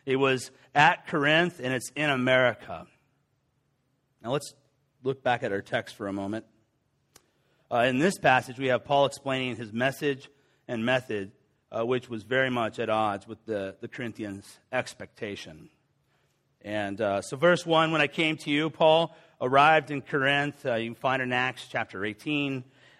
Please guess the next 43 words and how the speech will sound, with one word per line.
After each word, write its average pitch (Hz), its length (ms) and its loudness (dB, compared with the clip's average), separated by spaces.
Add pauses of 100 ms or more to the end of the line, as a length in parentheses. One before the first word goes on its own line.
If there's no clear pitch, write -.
(100)
Uh, 113 220 4
he, 120 200 -2
he 131 160 -8
met 135 220 2
a 123 40 -4
couple 120 460 -2
Christians, 131 840 -6
uh, 123 140 0
there, 123 240 0
Aquila 120 320 -2
and 113 80 -8
Priscilla. 131 580 0 (240)
They 120 80 -8
were 120 60 -6
tent 123 240 -8
makers 123 260 -8
like 117 180 -6
them, 120 280 -2
and, 113 220 -6
and 120 120 -6
they 117 60 -4
start, 127 520 0
uh, 113 120 2
he 107 140 -6
starts - 240 -6
to 120 60 -8
minister 131 440 -2
there, 113 140 -2
and 113 100 -2
he 120 40 -6
stays 190 340 0
there 135 160 0
longer 131 340 0
than 113 140 -10
just 117 140 -18
about 120 160 0
anywhere 120 280 -2
else, 92 280 -6
a 131 60 -12
year 127 180 -4
and 113 100 -6
a 101 40 -10
half. 107 280 -6